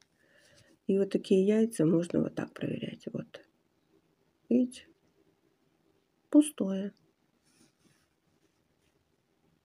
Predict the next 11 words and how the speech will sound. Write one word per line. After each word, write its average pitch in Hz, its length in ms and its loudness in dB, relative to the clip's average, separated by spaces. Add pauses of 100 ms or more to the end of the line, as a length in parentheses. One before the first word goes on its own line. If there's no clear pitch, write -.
(320)
Конец 175 640 2
четвертого 160 640 0
дня 151 300 4
инкубации. 170 840 -2
Зародыш 170 640 0
должен 180 400 0
быть 180 240 0
виден. 156 640 4 (720)
Его 170 260 6
нету. - 400 0 (320)
Вот. 294 300 -2